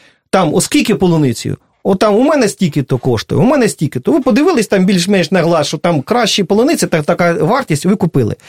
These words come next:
А тут за тою вартістю, м, так називаємо послуги з управління будинку, складно сказати, а що вкладається в неї.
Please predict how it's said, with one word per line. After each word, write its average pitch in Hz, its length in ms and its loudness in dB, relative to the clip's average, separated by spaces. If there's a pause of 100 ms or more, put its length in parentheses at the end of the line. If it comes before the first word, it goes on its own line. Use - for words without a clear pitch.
(300)
А 180 100 0 (180)
тут 320 400 0
за 147 200 2
тою 247 540 0
вартістю, 180 800 0 (360)
м, 165 160 4
так - 200 -2
називаємо 180 420 2
послуги 180 460 0
з 160 60 0
управління 180 480 2
будинку, 190 440 0
складно 220 400 0
сказати, 190 480 0
а 180 60 2
що 277 320 0 (240)
вкладається 214 760 0
в 175 60 2
неї. 170 380 0